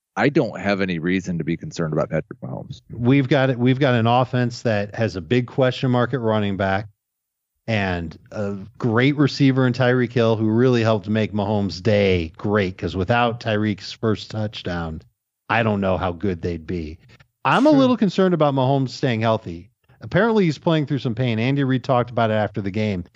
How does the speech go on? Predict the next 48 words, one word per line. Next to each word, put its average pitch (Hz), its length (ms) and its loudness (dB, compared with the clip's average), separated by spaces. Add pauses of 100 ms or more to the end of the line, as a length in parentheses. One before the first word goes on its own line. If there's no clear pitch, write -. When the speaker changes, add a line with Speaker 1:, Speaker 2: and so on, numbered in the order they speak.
(200)
Speaker 2:
He, 143 220 0 (200)
he, 196 280 4
you 208 200 2
know, 139 200 4
he's 175 160 2
standing 185 380 4
up 170 120 2
for 156 80 0
his 131 100 0
quarterback, 139 420 0
but 139 120 0
he 143 100 0
said 220 280 0
that 117 160 0 (340)
he's 139 160 -2
playing 175 280 2
through 165 180 0
something 170 440 0
right 92 240 0
now, 92 320 -2
and 98 260 -4 (380)
I'm 127 120 2
a 135 40 4
little 170 180 6
worried 170 160 6
about 156 200 4
that 147 160 4
offensive 139 420 2
line 131 220 2
giving 120 220 0
him 113 160 0
great 117 220 0
protection. 110 540 -2
I 98 100 0
don't 107 140 -2
think 104 160 -4
it's - 140 -10
gonna 104 160 -2
do 110 160 -2
that 98 200 0
anytime 98 460 -2
soon. 90 360 -6 (440)
So 139 280 2
I'm, 139 360 2
I'm 156 160 2 (120)
not 226 260 2
gonna 160 160 4
necessarily, 120 760 2